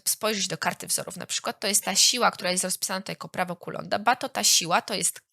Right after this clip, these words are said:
K razy Q jeden razy Q dwa przez R kwadrat. I zaraz wytłumaczę, co jest czym. F to jest K Q jeden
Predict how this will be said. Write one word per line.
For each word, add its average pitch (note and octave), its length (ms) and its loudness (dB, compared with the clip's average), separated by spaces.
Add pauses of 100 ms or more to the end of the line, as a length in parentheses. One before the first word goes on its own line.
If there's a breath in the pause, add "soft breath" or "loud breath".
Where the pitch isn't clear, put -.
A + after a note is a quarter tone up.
(200)
K A3 360 4
razy G#3+ 280 2
Q - 200 -6
jeden G#3+ 300 0
razy F#3 240 0
Q - 120 -16
dwa F#3+ 180 -2
przez - 220 0
R - 140 -6
kwadrat. - 580 -8 (680 loud breath)
I - 40 -2
zaraz B3+ 240 4
wytłumaczę, G#3 580 -4 (180)
co A#3 140 0
jest - 420 0
czym. - 420 -4 (560 loud breath)
F - 220 0
to - 140 -4
jest - 360 -4
K B3 520 2 (100)
Q D#3+ 240 -12
jeden G#3+ 720 -4